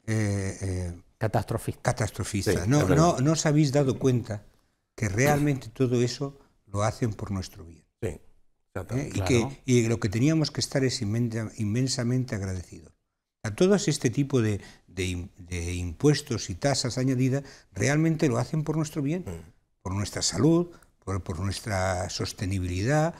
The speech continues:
Speaker 1: por, por, por todo ese tipo de cosas. Y, y,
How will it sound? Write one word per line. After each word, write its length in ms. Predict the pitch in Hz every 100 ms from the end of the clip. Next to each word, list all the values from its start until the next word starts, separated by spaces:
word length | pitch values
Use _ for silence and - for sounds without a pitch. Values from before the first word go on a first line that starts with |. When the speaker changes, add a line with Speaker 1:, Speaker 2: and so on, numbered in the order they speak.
| - _
Speaker 1:
por, 400 | - 98 95 92
por, 240 | - 87 82
por 220 | - 95
todo 200 | 139 156
ese 180 | 170 143
tipo 240 | 151 170
de 120 | 143
cosas. 400 | - 131 - -
Y, 40 | 92
y, 540 | 95 85 85 82 90